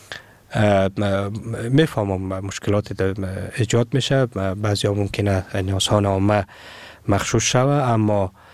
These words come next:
اه، خواهش ما از، اه، شرکای انتخاباتی، از مردمیه که، اه، حوصله بکنن، ضمن از اینکه پ-،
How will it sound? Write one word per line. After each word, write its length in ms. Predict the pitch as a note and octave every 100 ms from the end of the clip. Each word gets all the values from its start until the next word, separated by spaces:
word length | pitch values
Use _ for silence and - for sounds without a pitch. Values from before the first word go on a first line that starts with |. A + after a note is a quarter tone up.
| - - - _
اه، 240 | A2+ G2 F#2
خواهش 360 | - G#2+ -
ما 320 | A#2 A2+ A2
از، 460 | G2+ G#2 F#2 - -
اه، 200 | G2+ F#2+
شرکای 480 | F2+ - G2+ - B2+
انتخاباتی، 720 | B2+ - A#2 A2+ A2+ A#2+ A2
از 220 | G2 F#2+ G2+
مردمیه 580 | F#2+ G#2 G#2 B2+ B2 A#2+
که، 260 | A#2+ A2 A2+ - - - - - - -
اه، 100 | G2+ G2+
حوصله 480 | - G2+ - A#2+
بکنن، 440 | B2+ B2 B2 A#2 A#2
ضمن 240 | G#2+ G#2
از 120 | G2+
اینکه 280 | G2+ - G2
پ-، 40 | -